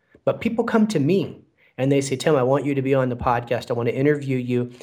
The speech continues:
And I suss out its strategic value. And if it's a go, then I copy her. And then she does all that work to get it scheduled with you. But no one can go to her and just show up on my calendar.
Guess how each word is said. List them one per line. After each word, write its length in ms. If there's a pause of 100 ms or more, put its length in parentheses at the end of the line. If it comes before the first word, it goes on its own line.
(180)
And 140
I 80
suss 380
out 180
its 80
strategic 560
value. 360
And 120
if 140
it's 160
a 40
go, 560
then 200
I 100
copy 400
her. 320
And 180
then 120
she 320
does 240
all 220
that 260
work 320
to 80
get 160
it 100
scheduled 540
with 200
you. 360 (320)
But 140
no 200
one 220
can 240
go 240
to 80
her 340
and 240
just 220
show 280
up 160
on 120
my 140
calendar. 600